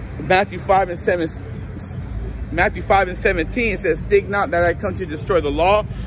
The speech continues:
or the prophets. I am not to come to destroy, but to fulfill." It says, "For verily I say unto you, till the heav-, till the heaven and earth pass, and one jot or tittle shall not no wise pass from the law till it be fulfilled."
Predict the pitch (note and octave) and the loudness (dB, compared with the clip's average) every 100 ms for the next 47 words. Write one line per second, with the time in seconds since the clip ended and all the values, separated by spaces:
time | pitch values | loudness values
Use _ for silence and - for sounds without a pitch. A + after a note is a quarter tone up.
0 | - - E3+ D3+ - G#3+ A3+ F#3 D3 - | -4 4 4 4 2 4 4 0 -6 -2
1 | E3+ F#3+ F#3+ F#3+ G3 E3+ - - F#3+ - | 2 2 2 -2 -2 -6 -6 -6 -4 -4
2 | E3+ - - G#3 G#3 F#3+ - - - - | -6 -6 0 4 4 2 -4 -8 -6 0
3 | D#3+ - D#3+ G#3+ G#3 A3 A3 G#3 - D3+ | 0 0 -2 -2 0 2 2 0 0 -2
4 | - E3+ C3+ F#3 G#3 G3+ F3+ E3+ A3 G3 | 0 -2 0 2 2 2 2 0 0 0
5 | F#3 F3 F3+ B3 C4 - - - - - | -2 -6 -4 -2 -2 -4 -6 -6 -8 -6
6 | - - D3 - G#3 A3 G#3+ - G3 E3 | -2 0 0 2 2 2 -2 -6 -4 -2
7 | F3 A3 A3 G#3 F3+ - A3+ G#3+ - A#3 | 2 2 2 -4 -4 0 2 0 0 0
8 | A#3+ A#3+ - - - D#3+ D#3+ G3+ F#3+ - | 2 0 -4 -10 -6 -4 -2 -2 -2 2
9 | G#3 A3 - - - - D3+ C#3 - A3 | 4 4 0 -12 -12 -8 -4 -2 2 4
10 | G#3+ G3+ D#3+ E3 F#3+ G3 - F#3+ G3 G3 | 4 0 0 2 2 0 -2 0 4 4
11 | G3 - G#3+ G3+ G3+ G3 D3+ D3 F#3 F#3 | 4 0 2 2 2 -6 -4 2 2 2
12 | - E3 E3 F3 D3 C#3+ - B3 D3 | 0 -2 -2 -6 -6 -6 2 2 2